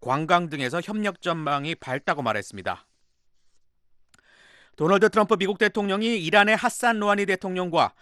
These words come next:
유엔 총회를 계기로 만날 수 있다는 뜻을 밝혔습니다. 트럼프 대통령은 어제 백악관 집무실에서 이란 관련 현안을 언급하던 중 이달 말 뉴욕 유엔 총회에서 로하니 대통령을 만날 의사를 묻는 기자들의 질문에 무슨 일이든 가능하다고 대답했습니다.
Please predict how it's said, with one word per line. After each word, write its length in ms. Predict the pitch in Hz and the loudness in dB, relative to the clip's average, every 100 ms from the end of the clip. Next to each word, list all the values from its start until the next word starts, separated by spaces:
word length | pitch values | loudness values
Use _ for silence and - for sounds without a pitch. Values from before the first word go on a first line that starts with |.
| _ 120 | _ -12
유엔 360 | 147 196 208 | -4 -2 -2
총회를 360 | 202 202 190 175 | -4 -4 -2 0
계기로 300 | 165 165 - | -2 0 2
만날 320 | 147 180 185 | 2 4 0
수 120 | - | -2
있다는 380 | 151 - 190 185 | -6 -2 -2 -4
뜻을 260 | 185 175 143 | -6 -6 -6
밝혔습니다. 760 | 139 160 135 131 123 117 - _ _ _ _ _ _ - | -4 -4 -6 -4 2 2 2 _ _ _ _ _ _ -6
트럼프 220 | 180 185 | -4 0
대통령은 420 | 185 180 175 202 | -2 -2 -2 0
어제 180 | 180 190 | 2 2
백악관 460 | 175 147 196 202 190 | 0 2 2 0 -2
집무실에서 560 | 175 180 165 170 170 | -4 -4 -2 -2 -2
이란 320 | 185 151 190 185 | 0 4 4 4
관련 360 | 175 175 175 | 2 2 -2
현안을 380 | 175 175 165 165 | -2 -2 -2 0
언급하던 540 | 143 151 165 147 147 | -2 -4 -4 -4 -4
중 260 | 139 160 92 _ _ - _ | -2 -4 -6 _ _ -20 _
이달 300 | 139 160 180 | -2 4 4
말 240 | 190 208 151 | 4 0 0
뉴욕 380 | 151 185 202 143 | -4 -2 -2 -2
유엔 320 | 165 202 196 | -4 -4 -4
총회에서 540 | 202 190 175 165 196 | -6 -2 0 0 -2
로하니 360 | 143 175 202 190 | 0 2 2 2
대통령을 500 | 180 180 175 165 165 | -2 -4 -6 -4 0
만날 400 | 135 151 170 160 | 2 2 0 0
의사를 380 | 147 170 180 175 | -2 -4 -2 -2
묻는 360 | 156 156 135 90 _ _ | -4 -6 -6 -8 _ _
기자들의 440 | 151 165 160 156 | -4 -2 0 -2
질문에 460 | 143 135 135 156 95 _ - - | -2 -6 -4 -4 -4 _ -20 -16
무슨 400 | 127 147 214 202 | -8 -4 -2 0
일이든 360 | 196 175 220 190 | 0 0 -2 0
가능하다고 600 | 156 185 185 160 143 120 | 0 2 2 2 0 -2
대답했습니다. 840 | 127 143 131 - 113 107 101 - | -2 -2 -4 -8 -2 2 2 0